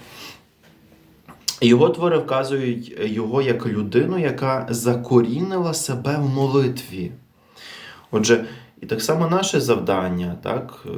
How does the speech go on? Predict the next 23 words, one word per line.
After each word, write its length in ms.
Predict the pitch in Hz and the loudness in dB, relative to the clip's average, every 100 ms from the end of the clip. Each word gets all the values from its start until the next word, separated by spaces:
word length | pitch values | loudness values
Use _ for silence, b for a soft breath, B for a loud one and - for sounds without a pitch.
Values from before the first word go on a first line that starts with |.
| - - 50 - 50 - | -8 -6 -6 -8 -10 -10
властиво, 500 | - - 107 104 95 B - | -12 -6 -4 -2 -6 B -8
бути 340 | 104 151 151 | 0 2 2
людьми 360 | 127 120 120 127 | 0 0 2 2
молитви, 600 | 123 117 107 - - - - - _ _ _ _ _ - - | 2 2 -2 -4 -12 -14 -16 -20 _ _ _ _ _ -20 -14
ставати 480 | - - 113 120 117 | -10 0 2 2 0
людьми 260 | 95 90 95 | -4 -6 -6
молитви. 360 | 92 90 90 | -6 -4 -4
Це 140 | - 156 | -4 -4
говорили 300 | 156 170 147 | -2 0 0
всі 240 | 143 175 | -2 -2
святі. 420 | 165 113 101 101 B B B B B - 101 | -4 -4 -6 -6 B B B B B -4 -2
Багато 640 | 113 131 147 143 131 120 | 2 2 2 0 2 0
засновників 600 | 120 120 139 139 123 117 | -2 -2 -2 -2 -2 -2
чернечих 580 | 123 117 127 123 127 120 | 0 -2 -2 -2 -4 -2
ор-, 320 | 107 107 110 113 | -2 -2 -4 0
орденів 540 | 123 117 113 120 180 | 2 2 0 2 2
вимагали 580 | 135 120 104 117 151 139 | 2 2 2 2 2 2
це 160 | - 131 | 0 -4
від 220 | 120 120 | -4 -6
своїх, 540 | - 107 123 143 139 - 107 | -10 -8 -4 -4 -4 -8 -4
е, 420 | 104 101 101 101 | -2 -2 -2 -4
скажімо 420 | 98 - 104 107 104 | -6 -4 -4 -4 0
так, 240 | 117 117 | 0 -2